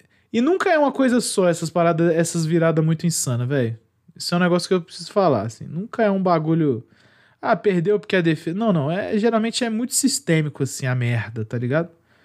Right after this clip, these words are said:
E aqui é, é isso, assim. O Li-, o, o, o Lions, perdão. O Colts é uma grande merda muito sistêmica.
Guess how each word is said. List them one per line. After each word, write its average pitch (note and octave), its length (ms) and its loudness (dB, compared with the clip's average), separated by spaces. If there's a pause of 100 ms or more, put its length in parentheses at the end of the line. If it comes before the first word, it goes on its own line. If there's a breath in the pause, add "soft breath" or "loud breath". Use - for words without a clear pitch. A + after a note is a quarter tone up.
(460 soft breath)
E F#3+ 100 0
aqui F3+ 440 0
é, D3+ 380 0
é E3 60 2
isso, E3 380 -4
assim. A2+ 220 -14
O C3 80 -10
Li-, C#3 260 2
o, D3+ 60 0
o, B2 640 -2
o A2+ 180 0
Lions, G#2 160 -2
perdão. A#2 340 -6 (380 soft breath)
O C#3+ 80 -2
Colts E3+ 360 0
é D#3+ 60 4
uma D#3 160 2
grande D#3 380 0
merda D3+ 340 2
muito D3 220 -6
sistêmica. C#3 560 -10